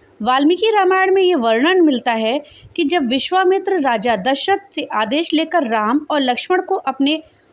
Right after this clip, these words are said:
आश्रम लेकर जा रहे थे, तभी उन्होंने राम को बला और अतिबला नामक विद्या दी थी। इसका वर्णन वाल्मीकि रामायण के प्रथम खंड में मिलता है। इस दिव्य विद्या के प्रभाव से कभी भी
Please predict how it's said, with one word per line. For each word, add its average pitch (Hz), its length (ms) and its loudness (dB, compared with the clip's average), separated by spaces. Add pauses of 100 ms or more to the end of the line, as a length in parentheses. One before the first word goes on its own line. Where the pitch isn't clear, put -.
(100)
आश्रम 285 400 0
लेकर 277 280 0
जा 202 220 -2
रहे 220 220 -2
थे, 330 260 -2 (460)
तभी 427 240 4
उन्होंने 392 360 4
राम 277 280 0
को 320 160 -2
बला 247 380 0
और 254 400 -2
अतिबला 240 640 -2
नामक 220 420 0
विद्या 269 340 0
दी 202 180 -4
थी। 185 340 -8 (640)
इसका 294 300 0
वर्णन 233 500 0 (380)
वाल्मीकि 370 460 2
रामायण 269 400 2
के - 120 -2
प्रथम 277 380 -2
खंड 233 280 -2
में 302 180 2
मिलता 262 320 2
है। 190 340 -4 (680)
इस 349 200 -2
दिव्य 370 300 0
विद्या 311 340 0
के 269 160 -2
प्रभाव 240 420 0
से 381 200 0
कभी 381 380 2
भी 392 220 0